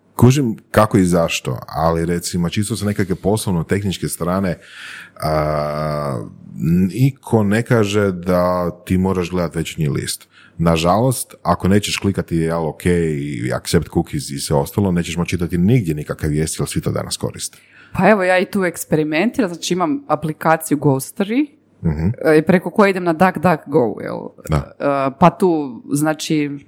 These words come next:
Speaker 2: mi blokiraju sve oglase i kukije. Znači, bez obzira što ih oni stavljaju, ne mogu ih meni staviti.
Speaker 1: E,
Speaker 2: Mogu
Speaker 1: i
Speaker 2: oni
Speaker 1: po
Speaker 2: to
Speaker 1: meni,
Speaker 2: tako
Speaker 1: po meni je to
Speaker 2: postaviti,
Speaker 1: super,
Speaker 2: ali
Speaker 1: po meni je to da-, drastično bolje rješenje na tehničkoj razini, jel, čisto. Znači,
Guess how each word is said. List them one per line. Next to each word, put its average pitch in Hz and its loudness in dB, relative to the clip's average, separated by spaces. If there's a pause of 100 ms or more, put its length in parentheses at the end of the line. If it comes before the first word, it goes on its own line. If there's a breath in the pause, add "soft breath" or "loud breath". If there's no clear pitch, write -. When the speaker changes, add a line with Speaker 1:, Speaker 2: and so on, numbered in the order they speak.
(320)
Speaker 2:
mi 156 6
blokiraju 170 4
sve 143 0
oglase 151 2
i 135 -8
kukije. 196 0 (760 soft breath)
Znači, 160 2
bez 208 4
obzira 233 2
što - -2
ih 226 0
oni 233 6
stavljaju, 208 4
ne 214 0
mogu 185 -2
ih 185 -6
meni 131 -2
staviti. - -12 (920 loud breath)
Speaker 1:
E, 175 6
Speaker 2:
Mogu 202 10
Speaker 1:
i 220 6
Speaker 2:
oni 233 6
Speaker 1:
po - 2
Speaker 2:
to 233 8
Speaker 1:
meni, 202 6
Speaker 2:
tako 208 4
Speaker 1:
po 175 2
meni 208 8
je 190 8
to 208 2
Speaker 2:
postaviti, - 6
Speaker 1:
super, - 4
Speaker 2:
ali 196 2
Speaker 1:
po 92 0
meni 147 6
je 143 2
to 135 0
da-, 120 2
drastično 117 0
bolje 113 2
rješenje 95 0
na 82 0
tehničkoj 92 -4
razini, 78 -2
jel, 82 -4
čisto. - -4 (260 loud breath)
Znači, - 0